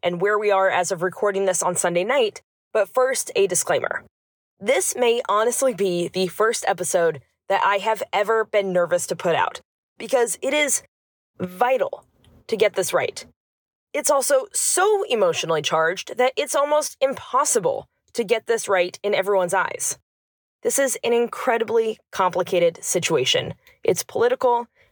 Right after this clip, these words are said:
and it's emotional, and I'm gonna do my best to explain what's happening here, but it is dang near impossible to try and explain a story that is at once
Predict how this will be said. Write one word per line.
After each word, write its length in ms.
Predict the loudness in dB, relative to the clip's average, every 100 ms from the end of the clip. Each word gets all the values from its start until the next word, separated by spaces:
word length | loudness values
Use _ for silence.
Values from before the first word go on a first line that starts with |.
| _
and 100 | 0
it's 160 | 0 0
emotional, 540 | 2 2 2 0 -2 0
and 80 |
I'm 160 | 0 2
gonna 180 | 0 -2
do 260 | -2 -2
my 180 | 0 0
best 420 | 2 0 0 -4 -8 _ _
to 80 | 2
explain 480 | 2 0 2 2 4
what's 160 | 2
happening 400 | 2 0 0 -2
here, 320 | 2 2 2 -2 _ _ _
but 120 | -2
it 120 | 0 2
is 280 | 0 -2 -8 _ _ -8 -8 _
dang 480 | 0 2 2 0 -2
near 220 | 2 2
impossible 800 | 2 -2 0 0 0 0 -2 -2 _ _ -10
to 80 | -6
try 220 | 0 2
and 80 | 0
explain 420 | -2 -2 0 2
a 60 |
story 420 | 0 0 2 2 2
that 180 | 0
is 280 | 0 0 0 -2
at 160 | -2
once 380 | 0 0 0 -4